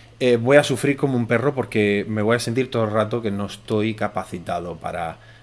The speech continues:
el reto que estoy enfrentándome. Pero viceversa, si yo tengo unas cua-, capacidad es muy elevada y el reto es muy bajo, pues también me, me voy a aburrir y no me va a motivar para nada porque, pues, tengo unas capacidades demasiado elevadas para ese tipo de reto, ¿no?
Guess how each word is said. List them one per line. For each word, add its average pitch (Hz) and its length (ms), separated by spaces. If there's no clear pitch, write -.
el 98 220
reto 101 300
que 117 100
estoy 101 420
enfrentándome. 95 800
Pero 131 140
viceversa, 170 560
si - 160
yo 165 100
tengo 190 180
unas 180 220
cua-, 156 220
capacidad 165 500
es 135 120
muy 151 180
elevada 143 560
y 117 100
el 113 100
reto 143 240
es 104 120
muy 147 260
bajo, 151 480
pues 110 160
también 123 300
me, 113 180
me 98 140
voy 101 140
a 101 40
aburrir 110 520
y 98 180
no 95 260
me 101 160
va 104 140
a - 20
motivar 107 500
para 110 220
nada 123 300
porque, 113 380
pues, 104 220
tengo 113 220
unas 110 200
capacidades 113 600
demasiado 110 420
elevadas 110 380
para 95 480
ese 104 240
tipo - 280
de 90 100
reto, 82 300
¿no? 147 160